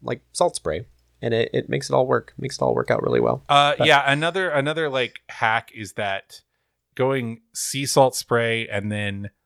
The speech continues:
Speaker 2: like, a pomade on top will give you some nice waves. Going just sea salt spray if you want a little more
Speaker 1: Mm-hmm.
Speaker 2: windswept look, that works. Now, that is assuming that you're trying to, like, comb across. I don't
Speaker 1: Mm-hmm.
Speaker 2: really know anything about people who have, like,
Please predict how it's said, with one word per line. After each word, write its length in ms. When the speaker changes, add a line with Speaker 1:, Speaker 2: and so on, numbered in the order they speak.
Speaker 2:
like, 120
a 60
pomade 420
on 140
top 420
will 100
give 140
you 60
some 160
nice 260
waves. 500
Going 240
just 280
sea 140
salt 280
spray 320
if 120
you 60
want 140
a 20
little 120
more 180
Speaker 1:
Mm-hmm. 140
Speaker 2:
windswept 480
look, 380
that 200
works. 320
Now, 120
that 100
is 160
assuming 320
that 100
you're 140
trying 300
to, 80
like, 300
comb 260
across. 720
I 120
don't 100
Speaker 1:
Mm-hmm. 80
Speaker 2:
really 300
know 320
anything 480
about 260
people 340
who 140
have, 260
like, 420